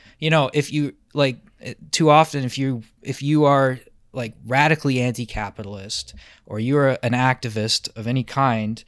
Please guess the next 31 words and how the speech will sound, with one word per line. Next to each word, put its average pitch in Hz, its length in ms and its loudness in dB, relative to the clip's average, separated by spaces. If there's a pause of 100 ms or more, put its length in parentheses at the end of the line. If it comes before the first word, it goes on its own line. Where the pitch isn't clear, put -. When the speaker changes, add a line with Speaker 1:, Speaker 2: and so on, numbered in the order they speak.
(260)
Speaker 2:
you 147 140 -2
can 151 160 -4
be 151 140 2
labeled 113 440 -2
as 120 140 -2
crazy, 104 580 -4
as 113 220 -6
mad, 127 420 0
as 117 220 -4
insane. 113 720 -4
And 120 320 -8
it's 123 300 -10
just - 260 -6
a 120 160 -6 (160)
kind 143 260 -4
of, 127 280 -4 (360)
it's - 180 -10
kind 139 220 0
of 139 80 0
like 131 140 0
a 127 60 -2
dog 123 380 2
whistle 110 360 -2
to 113 120 -10
say 107 260 -2
that 104 160 -6
this 117 160 -6
person 107 640 -6
is 101 540 -8
not 101 320 -8
compliant, 104 720 -6